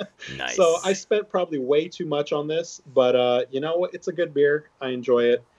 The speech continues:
Speaker 2: And at nineteen ounces of triple I P A, you know, you don't need much else.
Speaker 1: No, I agree with you on that one. I think that's a s-, rock solid choice for, for today's podcast. I, you know, I
Speaker 2: Yeah.
Speaker 1: almost, I almost stayed in the big boy category in, in the sense that I, I almost brought one back.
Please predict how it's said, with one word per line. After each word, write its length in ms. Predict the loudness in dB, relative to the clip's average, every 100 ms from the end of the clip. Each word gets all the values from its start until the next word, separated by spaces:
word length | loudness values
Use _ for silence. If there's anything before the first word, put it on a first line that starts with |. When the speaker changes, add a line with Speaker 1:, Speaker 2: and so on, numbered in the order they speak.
| _ _
Speaker 2:
And 180 | -4 -2
at 140 | -2 -2
nineteen 420 | -2 -2 -2 -2
ounces 360 | -2 -4 -2
of 100 | -2
triple 320 | 0 0 4 4
I 80 |
P 280 | 4 0 4 6
A, 180 | 6 0 _ _ _ _
you 120 | 0
know, 200 | 2 0
you 160 | 0 -2
don't 100 | 0
need 160 | -2
much 200 | 0 0
else. 360 | 0 -2 -4 -16 _ _ _ -20 -20 _
Speaker 1:
No, 160 | -6 -2
I 160 | -2 -2
agree 400 | -4 -6 -6 -6
with 160 | -4
you 140 | -4 -2
on 180 | -2
that 220 | -2 -2 -2
one. 180 | -4
I 80 | -6
think 160 | -10 -12
that's 140 | -10
a 20 |
s-, 340 | -10 -8 -8 -8
rock 360 | 0 2 2 -4
solid 320 | -4 -4 -4
choice 360 | -4 -4 -4 -10
for, 340 | -8 -6 -6
for 140 | -10
today's 240 | -10 -10 -8
podcast. 600 | -6 -6 -4 -6 -6 -14 _ -20 -20 -2
I, 120 | 0
you 100 | 2
know, 80 | 2
I 180 | 2 2
Speaker 2:
Yeah. 40 |
Speaker 1:
almost, 420 | 2 0 -2 -4
I 100 | -2
almost 200 | -2 -6
stayed 220 | -4 -4 -2
in 80 |
the 80 | -4
big 180 | -6 -4
boy 240 | -4 -4
category 680 | -4 -2 0 0 0 0 -2 -6
in, 240 | -8 -8 -8
in 100 | -8
the 80 |
sense 220 | -6 -6 -2
that 100 | 0
I, 120 | 0
I 320 | 0 -2 -4
almost 260 | -4 -8 -4
brought 180 | -4 -2
one 140 | -2
back. 340 | -2 -2 -6